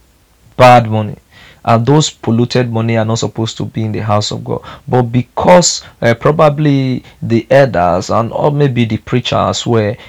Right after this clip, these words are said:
is also taking part in, with them in their manner, in their, in their wicked practice, all right, he cannot, uh, work against it. He cannot work against it, because today we have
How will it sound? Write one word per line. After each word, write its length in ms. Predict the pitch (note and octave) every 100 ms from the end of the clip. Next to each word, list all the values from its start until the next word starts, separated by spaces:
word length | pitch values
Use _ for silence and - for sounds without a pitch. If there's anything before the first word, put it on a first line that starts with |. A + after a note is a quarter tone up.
| -
is 240 | A#2 A#2 C#3
also 460 | C3+ C#3+ C3 B2+
taking 380 | - B2+ - A#2+
part 400 | - A#2 A2+ -
in, 160 | G2+ F#2
with 300 | A#2 G#2+ G2 G#2
them 360 | B2 A2+ F#2 - - -
in 160 | A2 G2+
their 220 | G#2+ G2+
manner, 420 | A2 A#2 A#2 A2+
in 220 | A2 G#2+ -
their, 260 | G#2+ G2+ -
in 120 | G#2+
their 140 | G#2+
wicked 440 | A2+ C3 - D3 -
practice, 580 | A#2 A#2 - D#2 - - _ - - _
all 80 | A2+
right, 260 | G#2 G#2+ - _ -
he 120 | A#2
cannot, 540 | A2+ A2+ A#2+ A#2+ -
uh, 220 | G#2+ A2 -
work 400 | A2+ B2 A#2+ A#2
against 440 | G#2+ A2+ A#2 -
it. 200 | - - _ _ _ _ -
He 140 | G#2+
cannot 360 | A2+ A2 A#2+ A#2
work 220 | A2+ -
against 400 | A2+ A#2+ A2 -
it, 100 | -
because 300 | A#2 A2+ -
today 280 | G#2+ A#2+ A2+
we 120 | A2
have 400 | G#2+ A2+ A2